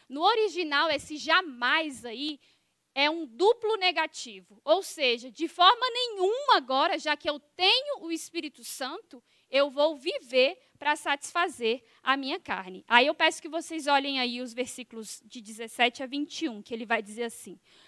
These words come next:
"Porque a carne milita contra o Espírito, o Espírito contra a carne, porque são opostos entre si, para que não façais o que porventura seja do vosso querer.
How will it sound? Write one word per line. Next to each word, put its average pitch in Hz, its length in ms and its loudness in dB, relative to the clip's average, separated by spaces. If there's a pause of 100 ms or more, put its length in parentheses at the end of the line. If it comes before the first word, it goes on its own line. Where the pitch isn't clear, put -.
(160)
"Porque 277 240 -6
a 320 140 4
carne 320 360 4
milita 311 640 0
contra 233 320 -10
o 214 40 -8
Espírito, 247 580 -10
o 254 60 -8
Espírito 330 640 2
contra 262 380 -8
a 208 40 -12
carne, 226 440 -6
porque 302 340 -4
são 339 280 4
opostos 339 760 8
entre 320 320 2
si, 311 400 0 (460)
para 262 240 4
que 277 140 -8
não 269 220 0
façais 269 540 2
o 262 60 -10
que 302 140 -8
porventura 330 720 2
seja 254 320 -8
do 262 120 -10
vosso 226 340 -6
querer. 226 400 -12